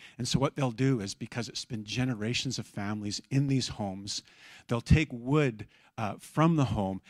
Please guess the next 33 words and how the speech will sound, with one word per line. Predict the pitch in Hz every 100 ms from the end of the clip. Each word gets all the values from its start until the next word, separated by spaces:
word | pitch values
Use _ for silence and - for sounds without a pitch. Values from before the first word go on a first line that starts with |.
| -
and | 120
they'll | 117 104
build, | 127 135 110
like, | 110 107
a |
family | - - 110 113 120 117 113
table. | - - 95 92 73 76 _ _ _ -
And | 104
it's | - -
like, | 87 - -
this | 147 151
is | 160
your | 127
great-grandfather | 107 107 110 127 143 - 143 113 117 131 135 143 135 - 113 110 104
when | 101 101
he | - 151
built | 110 139 135
this | 113 107
home, | - 107 95 101 - - -
and | 110 117
we've | 143
now | 127 104 -
taken | - 165 160 131
the | 113
wood | 117 147 120
of | 104
that | 107 107 - - -
and | 123
we're | 107
building | 101 131 123 101
a |
family | - - 131 127 139 127 127
table. | - - 90 76 71